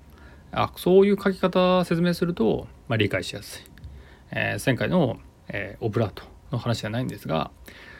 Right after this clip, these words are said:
そういって、まず全体像とか概要を示した上で、えー、初学者とか初心者向けに説明をして理解していただくっていうのは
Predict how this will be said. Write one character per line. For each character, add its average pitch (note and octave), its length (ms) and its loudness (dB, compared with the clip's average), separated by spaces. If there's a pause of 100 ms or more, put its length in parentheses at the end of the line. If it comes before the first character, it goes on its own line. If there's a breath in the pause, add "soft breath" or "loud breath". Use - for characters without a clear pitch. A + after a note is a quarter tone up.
(400 loud breath)
そ F3 140 4
う F3+ 60 6
い - 20 4
っ F3+ 40 -6
て、 - 320 -2
ま E3+ 140 6
ず C#3 60 0
全 F3+ 220 6
体 G3+ 200 2
像 C3+ 160 2
と - 120 -10
か E3 340 0
概 D3 260 2
要 F#3 100 2
を F3+ 60 0
示 F#3 260 -2
し F3+ 40 -8
た F3+ 120 -2
上 F#3 160 0
で、 A3 440 0 (160)
え A2 400 -4
ー、 A2 40 -4
初 B2 100 0
学 A#2 160 2
者 A2 140 -4
と - 80 -14
か - 260 -4 (160)
初 - 140 -10
心 B2 160 0
者 A#2+ 120 -2
向 A#2+ 100 0
け - 100 0
に G3 140 0
説 G#2+ 240 -2
明 G#2+ 140 -2
を G2+ 40 -6
し - 120 -12
て - 280 -4
理 B2+ 140 2
解 G#2 160 0
し - 80 -10
て - 80 -8
い F#2+ 40 -8
た G2 100 -8
だ G2+ 80 -6
く C#3 120 2
っ - 20 4
て C#3 200 -8
い F#2+ 40 -6
う - 20 -6
の F#2+ 80 -8
は G2+ 240 -4